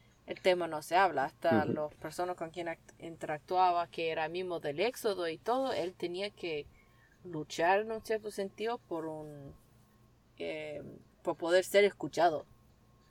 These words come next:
Speaker 1: Porque claro, si esas personas siempre tienen un, el, eh, alguien que conozco y, y quiero bastante, aunque hemos llegado a diferentes puntos de creencia,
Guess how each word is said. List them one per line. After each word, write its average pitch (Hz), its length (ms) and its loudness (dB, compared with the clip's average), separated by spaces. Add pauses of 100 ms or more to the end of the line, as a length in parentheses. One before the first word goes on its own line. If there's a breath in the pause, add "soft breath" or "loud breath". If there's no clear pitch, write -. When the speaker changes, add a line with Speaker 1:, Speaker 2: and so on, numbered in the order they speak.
(440 soft breath)
Speaker 1:
Porque 175 160 -6
claro, 190 300 2
si - 140 -8
esas 160 200 -6
personas 175 360 -8
siempre 285 300 -4
tienen 214 320 -4
un, 165 120 -10 (260)
el, 151 360 -8 (920)
eh, 175 120 -4
alguien 214 460 2
que 220 140 0
conozco 175 640 -4
y, 151 320 -10 (600 soft breath)
y - 80 -14
quiero 175 680 -2
bastante, 170 680 -2
aunque 165 340 0
hemos 156 220 -4
llegado 160 320 2
a 156 80 0
diferentes 165 460 -4
puntos 175 340 -6
de 156 120 -4
creencia, 170 600 -4